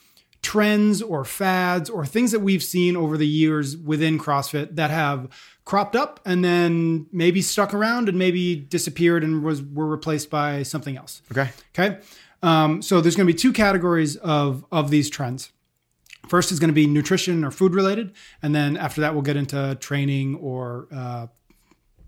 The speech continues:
Speaker 1: I guess training is the, is the
Speaker 2: Exercise.
Speaker 1: exercise, fitness.
Speaker 2: Yeah.
Speaker 1: Um, so we'll start with the, with the food related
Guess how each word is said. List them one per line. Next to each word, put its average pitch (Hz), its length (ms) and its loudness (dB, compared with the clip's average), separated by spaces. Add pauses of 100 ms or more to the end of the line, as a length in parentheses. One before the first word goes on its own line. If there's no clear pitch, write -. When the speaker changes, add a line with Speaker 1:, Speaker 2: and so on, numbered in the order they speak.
(120)
Speaker 1:
I - 40 -12
guess 120 140 -10
training 120 280 -8
is 113 80 -8
the, - 80 -8
is 120 40 -4
the 113 60 -2
Speaker 2:
Exercise. - 420 -4
Speaker 1:
exercise, 156 480 -4
fitness. - 500 -6
Speaker 2:
Yeah. - 680 -2
Speaker 1:
Um, 151 80 2
so 185 120 0
we'll 190 100 4
start 247 260 4
with 214 100 2
the, 190 280 2
with 165 200 4
the 147 80 -2
food 175 260 4
related 139 420 -2